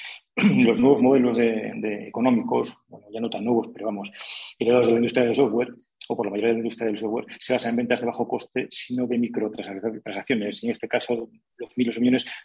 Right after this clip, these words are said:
son los usuarios deseados, es decir, mm, eh, una masa de, de ventas, eh, millonaria de, de ventas de, de poco coste.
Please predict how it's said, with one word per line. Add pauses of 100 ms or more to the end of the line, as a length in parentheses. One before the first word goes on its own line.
(220)
son
los
usuarios
deseados,
es
decir, (140)
mm,
eh, (220)
una
masa
de,
de
ventas,
eh,
millonaria (380)
de,
de
ventas
de,
de
poco
coste.